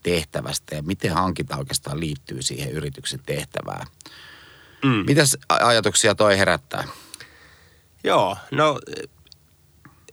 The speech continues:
Speaker 2: herättää aika paljonkin, että tota, aika paljon ollaan juteltu siitä, että mikä se hankinnan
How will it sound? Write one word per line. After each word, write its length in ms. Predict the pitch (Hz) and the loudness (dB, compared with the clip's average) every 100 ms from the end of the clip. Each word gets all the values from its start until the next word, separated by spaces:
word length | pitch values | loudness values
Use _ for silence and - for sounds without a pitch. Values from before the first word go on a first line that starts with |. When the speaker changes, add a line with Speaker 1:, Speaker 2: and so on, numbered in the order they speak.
| - 160 | -8 0
Speaker 2:
herättää 360 | 170 156 160 | 2 4 4
aika 140 | 160 151 | 2 2
paljonkin, 520 | 170 143 113 101 101 | 4 4 4 2 -2
että 220 | 110 110 | -2 -6
tota, 580 | - 107 - 110 104 82 - | -6 -6 -2 0 2 -2 -2
aika 200 | 107 123 | -2 0
paljon 300 | - 127 117 | 2 4 4
ollaan 200 | 113 117 | 4 4
juteltu 340 | 120 113 92 | 2 0 0
siitä, 400 | 92 110 95 90 | -2 -2 -2 -2
että 180 | 87 - | -2 -2
mikä 220 | 98 101 | -2 2
se 140 | 98 98 | 2 2
hankinnan 540 | 95 90 92 87 90 | 0 0 -2 -2 -4